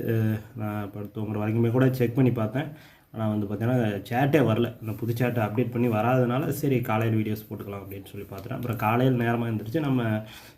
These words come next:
சேட்டை பார்த்துட்டு, அதுக்கப்புறம் கேசிங் எடுத்து தான் நம்ம வீடியோஸை போடுறோம், ஓகேங்களா? சரி, இந்த ஏழாம் தேதி கேசிங் பார்க்கறதுக்கு முன்னாடி, இந்த கீழே கமெண்ட்டு,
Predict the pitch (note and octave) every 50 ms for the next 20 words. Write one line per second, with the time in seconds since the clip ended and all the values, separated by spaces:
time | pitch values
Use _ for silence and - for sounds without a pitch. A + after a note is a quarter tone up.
0 | _ - - C3+ C#3 C3+ C3 B2+ - B2+ A#2 A#2 A2+ - C#3+ B2+ A2+ A#2+ A#2 C3
1 | A2+ A#2 B2+ B2+ A2+ A2 G#2 G#2 - B2 A#2 A2 G#2 G#2 - G#2+ A2 B2 A2 G#2
2 | G2+ G#2 G2 G2 G2+ G#2 G2+ G2 - G#2 F2+ F#2 F#2+ F#2 F#2+ - - A#2 A2 G#2
3 | G2+ G#2 G#2+ A#2 - - - - - - - - - D3 C#3+ C#3 C#3 A#2 A#2+ A#2
4 | A2+ A2 A2 A2 A2 A2 G#2+ G#2+ G#2+ A2+ B2 C#3+ C#3+ C#3+ C#3+ C3+ C3+ B2 A#2+ A#2+
5 | A#2+ B2+ C3 C3 A#2+ B2 A2+ A2 A2+ A2+ A2+ A2+ G#2 A2+ B2 B2+ A#2+ A#2+ A#2 A2+
6 | - C3 C#3 C3+ B2+ B2+ A#2 A2+ A2+ C3 B2+ A#2 A2 A#2+